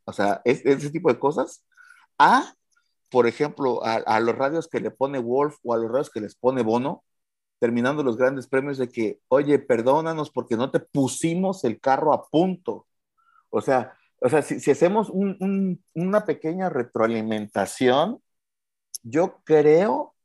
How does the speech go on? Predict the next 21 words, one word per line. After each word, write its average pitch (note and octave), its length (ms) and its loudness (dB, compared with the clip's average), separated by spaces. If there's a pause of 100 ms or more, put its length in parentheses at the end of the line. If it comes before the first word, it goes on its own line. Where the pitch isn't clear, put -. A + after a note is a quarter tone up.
(220)
yo D3+ 300 -8
creo D3+ 440 -2
y A#2+ 160 -2
soy E3 400 0
de E3 140 0
la B2 120 -2
idea A#2 600 -4 (1160)
que B2 220 0
no D3 800 -4 (320)
hay G3+ 520 0
una D3 260 -4
retro-, C#3 240 -2
o B2+ 40 -4
sea, C#3+ 180 2
no, C#3 240 -4
no, E3+ 180 -4
no F3+ 80 -2
hay G3+ 100 -2
comunicación D#3+ 1120 -4 (380)
o A#2+ 340 2
pa-, - 240 -4